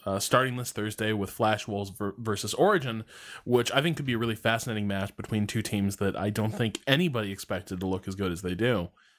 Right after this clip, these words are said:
Uh, then A H Q, uh, face S K Telecom, while Saturday features a rematch between E D G and Fnatic. Beyond that, I don't know, Andrew. Uh, the schedule looks a little bit dire. Uh, a lot of seasons are, are winding down or already over.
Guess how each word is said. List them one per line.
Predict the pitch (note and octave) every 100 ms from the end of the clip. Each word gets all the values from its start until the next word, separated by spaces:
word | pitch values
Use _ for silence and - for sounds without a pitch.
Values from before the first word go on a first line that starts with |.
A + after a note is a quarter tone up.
| - -
Uh, | G#2+ G#2+ A2
then | B2+ D3+ F3
A |
H | D3+ D#3+ D3+ -
Q, | A2 G#2 G#2 A2+
uh, | - G2
face | F#2+ A#2 A2 -
S | A2 A2
K | -
Telecom, | G2+ A2+ G2+ - G2 F#2+ G#2+ -
while | G2+ G2+ G2
Saturday | G2 C3+ B2+ A#2+
features | A2+ B2 G#2 B2 A2 G2+
a | G#2
rematch | C3+ A#3+ C3+ A#2+ -
between | - B2+ A2+
E | A#2+ A#2+
D |
G | A2 G#2+
and | G2 F#2+
Fnatic. | - G2 G#2 D2+ - - _ _ _ _ _ _ _ _ -
Beyond | A2+ F3+ C4+
that, | B3+ A#3 A3+ - - - - - - -
I | D4
don't | F4+
know, | F#4
Andrew. | C3 A#2+ C#3+ A3 F#3+
Uh, | - D3 D#3+
the | E3+
schedule | D#3+ C#3+ D#3 G#3+
looks | D3+ F#3 -
a | A3+
little | G3+ C3 A2+ B2+
bit | E3 C#3
dire. | A2 C3 F#3+ F#2 A2 -
Uh, | G2+ G#2+
a | A2+
lot | A2 B2+
of | D#3+
seasons | F#3 F3+ G3 F3+
are, | C#3
are | A#2 A2+
winding | G#2 G#2 B2 C3+
down | A2+ G#2+ B2+
or | C3 G2
already | G#2 G#2
over. | E2 F2+ G2 A#2+